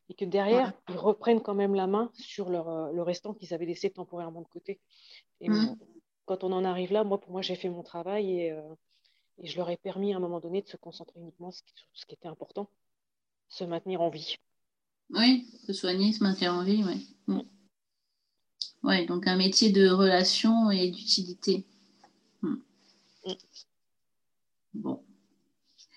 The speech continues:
Speaker 2: Et donc, qu'est-ce qui t'a donné envie, euh, il y a deux ans, c'est ça, de faire un
Speaker 1: Alors oui, il y a deux ans, parce qu'effectivement,
Speaker 2: Le
Speaker 1: ça a
Speaker 2: rallye.
Speaker 1: été reculé, euh, ça a été reculé un peu à cause du contexte sanitaire, mais, euh, bah, il y a deux ans, en fait,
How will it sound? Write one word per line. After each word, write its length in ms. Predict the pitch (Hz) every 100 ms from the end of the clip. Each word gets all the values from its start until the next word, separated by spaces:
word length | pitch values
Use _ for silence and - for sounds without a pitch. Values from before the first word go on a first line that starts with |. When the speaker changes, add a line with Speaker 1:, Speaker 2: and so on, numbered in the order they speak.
| _ - _ _ _ -
Speaker 2:
Et 100 | 233
donc, 220 | 262 320
qu'est-ce 200 | 320 285
qui 140 | - 269
t'a 140 | 269
donné 380 | 247 247 277 320
envie, 580 | 262 220 214 330 415 359
euh, 360 | 214 208 202 214 202 - - _ _
il 120 | 220 233
y 60 |
a 80 | 262
deux 220 | 269 285
ans, 100 | 349
c'est 160 | 453 381
ça, 160 | - 392 381
de 80 | 262
faire 400 | - 320 392 381
un 380 | 254 220 214 214 - - - - - -
Speaker 1:
Alors 160 | 190
oui, 140 | 196 269
il 60 |
y 40 | 208
a 60 |
deux 220 | 180 202 247
ans, 100 | 262
parce 140 | 208
qu'effectivement, 480 | 208 - 180 - 254
Speaker 2:
Le 60 |
Speaker 1:
ça 60 | 233
a 20 |
Speaker 2:
rallye. 120 | 214 180
Speaker 1:
été 80 |
reculé, 580 | 180 - 196 208 202 190
euh, 140 | 170 156
ça 140 | -
a 20 |
été 140 | 175 190
reculé 300 | - 196 202
un 100 | 190
peu 120 | 190
à 40 |
cause 160 | 185 175
du 100 | 165
contexte 360 | 175 180 180
sanitaire, 460 | 175 180 196 269 226
mais, 180 | 196 170 - - - - - -
euh, 460 | 185 170 165 165 165
bah, 100 | 180
il 40 |
y 40 | 202
a 60 |
deux 220 | 208 208
ans, 80 | 233
en 60 | 233
fait, 240 | 240 233